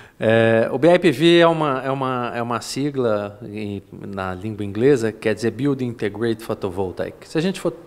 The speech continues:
né, traduzir isso pro nosso português,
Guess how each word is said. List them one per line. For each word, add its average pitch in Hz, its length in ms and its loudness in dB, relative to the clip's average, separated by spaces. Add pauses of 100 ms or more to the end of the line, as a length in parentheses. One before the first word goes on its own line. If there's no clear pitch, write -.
(220)
né, 156 160 0
traduzir 127 600 -2
isso 127 160 -6
pro 123 100 -10
nosso 110 300 -4
português, 139 640 -4